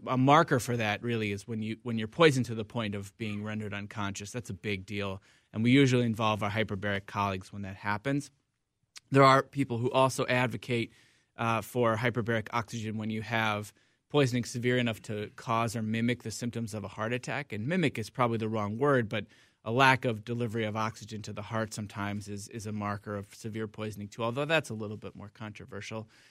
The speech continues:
But those are questions that we often field, and, uh, and probably the most important thing is,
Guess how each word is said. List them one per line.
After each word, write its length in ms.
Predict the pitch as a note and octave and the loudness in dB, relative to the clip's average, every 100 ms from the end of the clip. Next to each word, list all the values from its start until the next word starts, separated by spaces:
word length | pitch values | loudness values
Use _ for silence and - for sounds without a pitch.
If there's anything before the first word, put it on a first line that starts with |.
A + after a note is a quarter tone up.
| _ _ | _ _
But 140 | C#3 | 2
those 220 | E3+ F3 D#3 | 6 6 4
are 80 | |
questions 400 | - D3+ - C3 | 2 0 0 -2
that 160 | B2 - | -4 -6
we 120 | A#2 | -6
often 360 | G#2 A#2 - G#2+ | 0 0 -2 -10
field, 460 | - G3 C3 A2+ A2+ | -6 0 2 2 -2
and, 220 | A2+ A2 - _ _ _ A#2 | -4 -6 -12 _ _ _ -8
uh, 320 | A#2 A2+ A2+ - | -6 -6 -8 -10
and 320 | B2 A#2+ A#2 - | -8 -6 -8 -2
probably 260 | F#3 G3 | 0 2
the 100 | C#3 | 2
most 320 | A#2+ D#3 A#3 D#3 | 4 4 2 -2
important 380 | C3 A#2+ G2+ | -2 -4 -4
thing 200 | A#2 A#2 | -6 -6
is, 140 | G#2 | -8